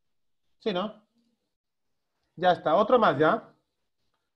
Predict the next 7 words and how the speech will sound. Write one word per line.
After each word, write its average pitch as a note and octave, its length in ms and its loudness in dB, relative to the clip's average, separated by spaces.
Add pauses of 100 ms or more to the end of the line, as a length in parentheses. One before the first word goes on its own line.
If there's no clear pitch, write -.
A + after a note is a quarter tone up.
(1000)
Pero, F#3+ 340 -2
hom-, G#3+ 300 2
eh, G3 180 -4
a G#3 100 4
ver, A#3 120 0
chicos, G#3 320 -6
participen. A3+ 1200 -8